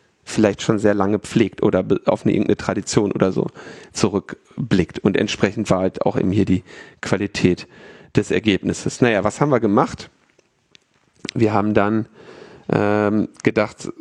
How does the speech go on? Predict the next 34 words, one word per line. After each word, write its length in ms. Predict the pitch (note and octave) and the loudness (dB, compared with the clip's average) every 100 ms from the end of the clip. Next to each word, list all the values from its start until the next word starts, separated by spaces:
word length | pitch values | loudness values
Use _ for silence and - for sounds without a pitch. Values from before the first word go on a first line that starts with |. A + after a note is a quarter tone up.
| C4+ | 0
also 200 | A2+ A#2 | 0 2
einmal 240 | A#2 F3+ | 0 2
habe 100 | E3+ | 0
ich 80 | D#3 | 2
gesagt, 280 | C#3 C3 - | 2 2 0
okay, 220 | G#2+ A#2+ | -2 0
lass 220 | G#2 C3+ | 0 0
uns 140 | C#3+ - | -2 -2
einfach 220 | B2 B2+ | 0 0
mal 120 | A#2 | 0
alle 200 | - B2+ | 0 2
Daten 280 | B2 G#2+ - | 2 0 0
runterladen, 540 | A2+ E3+ F#3+ D#3 D#2 | 0 2 2 2 0
damit 240 | B2 A#2+ - | 0 0 0
sie 80 | |
nicht 160 | A2+ G#2 | 0 2
nachher 240 | B2 C3+ | 2 2
behaupten, 420 | B2+ G#2+ A2 - G2 | 0 2 0 -2 -6
es 160 | G2+ | 0
wären 140 | A2 G#2+ | 0 0
nicht 160 | - | -2
alle 140 | G#2 G2+ | 0 2
Daten 240 | F#2+ - | 0 0
runtergeladen 680 | G2+ G2+ F#2 F2+ D2+ F#2 E2 | 0 0 0 -2 -2 -2 -2
worden. 320 | C2+ - - - - - - - | -4 -6 -8 -12 -16 -16 -6 0
Und 100 | G2+ | 2
dann 140 | B2+ | 2
habe 100 | C#3 | 2
ich 100 | B2+ | 2
mir 100 | B2+ | 2
überlegt, 440 | G#2+ A2 A#2+ A#2+ - | 2 2 2 2 2
naja, 360 | G2+ A2+ A#2 - - | 2 2 0 -4 -4
pass 180 | G#2 | -2
auf, 400 | - - C3+ - | 0 0 0 -2